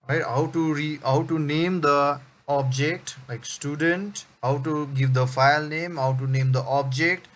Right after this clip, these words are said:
how to switch the views from datasheet view to design view, and how to enter the field records in the design view, what is the function of this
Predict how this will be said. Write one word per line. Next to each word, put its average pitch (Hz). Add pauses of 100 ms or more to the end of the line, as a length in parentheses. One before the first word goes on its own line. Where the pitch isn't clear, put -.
(320)
how 135
to 139
switch 175
the 156
views 151
from 135
datasheet 139
view 135
to 135
design 135
view, 160 (480)
and 151
how 151
to 160
enter 151
the 143
field 147
records 143 (440)
in 143
the 143
design 151
view, 151
what 151
is 147
the 147
function 147
of 135
this 160